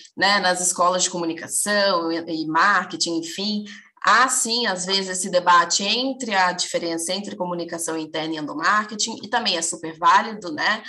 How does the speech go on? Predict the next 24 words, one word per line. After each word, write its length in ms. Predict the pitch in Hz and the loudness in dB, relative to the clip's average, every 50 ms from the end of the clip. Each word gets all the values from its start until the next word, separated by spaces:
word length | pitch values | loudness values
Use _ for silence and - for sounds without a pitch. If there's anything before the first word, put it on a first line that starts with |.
| - - - - - - - _ - | -16 -18 -18 -18 -18 -20 -14 _ -4
É, 580 | 160 160 160 160 160 160 160 165 160 160 - - | -2 0 0 2 0 0 0 -2 -2 -4 -4 -2
e 80 | 170 | 0
aí, 200 | 170 170 175 - | 2 2 2 0
só 340 | - - 202 196 196 196 - | 0 2 2 2 2 0 -2
dando 420 | 180 185 185 185 180 170 175 170 | 0 0 0 0 0 -2 -2 -2
uma 160 | 165 165 170 170 | -2 -2 -2 -2
pincelada 680 | - 196 196 196 - 247 226 226 208 214 214 226 240 | -4 -4 -4 0 2 2 4 6 6 4 4 2 0
nisso, 600 | 247 233 226 240 269 285 294 - - - 285 277 269 | -2 -2 -2 -2 -2 -2 -2 -2 -2 -2 -2 -2 -2
seria 320 | - - 254 233 240 240 | -2 -2 -2 -2 -2 -4
a 20 | 240 | -4
ideia 340 | 233 226 214 214 226 233 226 | -2 0 0 0 0 0 -2
de 140 | 214 233 | -4 -6
que, 320 | 233 - 254 240 240 240 - - - - _ _ | -6 -6 -6 -6 -6 -6 -10 -16 -20 -20 _ _
bom, 140 | - - 233 | 0 2 2
a 100 | 226 220 | 2 0
comunicação 540 | 208 196 196 196 202 - 208 208 - 208 208 | 0 -2 -4 -2 -2 -2 -2 -2 -2 -2 -4
interna 400 | 208 208 214 208 202 214 226 233 | -4 0 2 2 2 2 2 0
eu 80 | 233 | -2
estou 240 | 233 - - 240 233 | -4 -4 -2 -2 -2
informando, 800 | 233 233 - - - 254 247 226 208 202 190 185 170 165 160 165 | -2 -4 -2 0 0 0 0 0 0 0 0 0 -2 -2 -4 -2
né? 240 | 165 175 180 190 190 | 0 2 4 4 2
O 140 | 180 180 180 | 2 0 -2
endomarketing 840 | 180 180 185 185 185 185 190 202 208 208 196 202 - - 233 233 226 | -4 -2 -2 0 2 2 2 2 0 -2 -6 -4 -4 -4 -4 -4 -4
seria 480 | - - 208 208 208 214 214 214 208 | -4 -4 -4 -4 -4 -2 -2 -4 -4